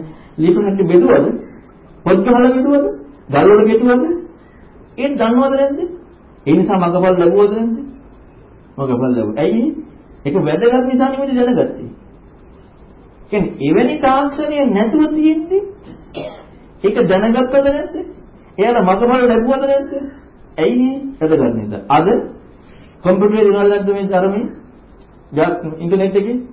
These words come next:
පොත්වල තියෙනවද නැද්ද? ටෙලිෆෝන් කරලා කියන්න පුළුවන්ද බැයිද? ගල්වල පොතල තියෙනවද නැද්ද? ඔක්කොම තියෙනවනේ. දන්නවද නැද්ද? අ-, අවබෝධ කරගන්න පුළුවන්ද බැයිද? බැයි. ඇයි? එච්චර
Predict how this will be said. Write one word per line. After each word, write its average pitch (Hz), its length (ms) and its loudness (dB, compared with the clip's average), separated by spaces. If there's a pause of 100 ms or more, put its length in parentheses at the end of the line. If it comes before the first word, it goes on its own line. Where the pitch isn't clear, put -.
(160)
පොත්වල 208 340 0
තියෙනවද 220 280 -2
නැද්ද? 226 240 -2 (500)
ටෙලිෆෝන් 220 440 2
කරලා 214 200 2
කියන්න 208 200 2
පුළුවන්ද 220 320 -2
බැයිද? 247 280 2 (280)
ගල්වල 190 360 4
පොතල 190 200 0
තියෙනවද 208 320 0
නැද්ද? 226 240 -4 (960)
ඔක්කොම 151 320 -2
තියෙනවනේ. 175 480 0
දන්නවද 226 460 0
නැද්ද? 269 280 -6 (800)
අ-, 123 260 -4
අවබෝධ 151 320 4
කරගන්න 147 260 0
පුළුවන්ද 175 340 4
බැයිද? 233 280 -2 (400)
බැයි. 480 280 -4 (520)
ඇයි? - 220 0 (720)
එච්චර 202 440 -2